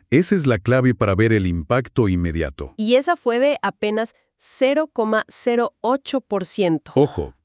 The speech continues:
Speaker 1: cero coma cero ocho por ciento. Muy, muy baja.
Speaker 2: Casi plana. Entonces, ¿qué nos dice esa estabilidad, eh, tan marcada justo después del cambio?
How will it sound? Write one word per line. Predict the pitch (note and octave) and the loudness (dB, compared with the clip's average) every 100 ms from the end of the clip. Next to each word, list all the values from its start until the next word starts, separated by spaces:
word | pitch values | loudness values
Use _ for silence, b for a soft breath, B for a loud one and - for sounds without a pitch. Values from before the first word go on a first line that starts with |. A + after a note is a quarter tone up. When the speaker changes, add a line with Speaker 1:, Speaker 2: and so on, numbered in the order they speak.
| _ | _
Speaker 1:
cero | - - B2+ C#3+ D3 C3 | -8 -2 2 4 2 0
coma | - A2+ A#2+ | 0 2 2
cero | A2 - G#2+ F#2+ | -2 0 2 2
ocho | F#2 F#2 - D#2+ | 2 0 -2 -6
por | D#2+ | -6
ciento. | C2+ D2 C2 B1 - _ - | -6 -8 -8 -14 -20 _ 0
Muy, | G#2 C3+ D#3 G#2 | 6 6 6 2
muy | E2+ F#2 E2 | 0 0 0
baja. | D2 - B1 - - | -4 -8 -12 -14 -8
Speaker 2:
Casi | G#3+ B3+ | -6 -4
plana. | C4 A3 A3 G3 D#3 _ _ _ _ _ _ | 0 2 2 0 -2 _ _ _ _ _ _
Entonces, | A3 A3 A#3+ C#4 C#4 - _ - | -2 2 2 4 -2 -6 _ 0
¿qué | C4+ | 4
nos | D4+ D#4+ | 4 2
dice | B3+ D4+ - C#4+ | 2 0 2 -2
esa | C#4 | 0
estabilidad, | C4 B3+ A3+ G#3 G3 G3+ G#3 G#3 _ _ _ - | -2 -2 -2 -2 2 2 0 -2 _ _ _ -2
eh, | G3 F#3 | 0 0
tan | - G3 | 2 2
marcada | F#3+ F#3 A3+ D4 G3+ _ | 2 2 0 0 -4 _
justo | _ - B3 - A#3 | _ -2 -2 0 0
después | G#3 - F#3 F3 | -2 -2 -2 0
del | E3+ | -2
cambio? | D3+ E3 D3 C3+ | -2 -2 -2 -4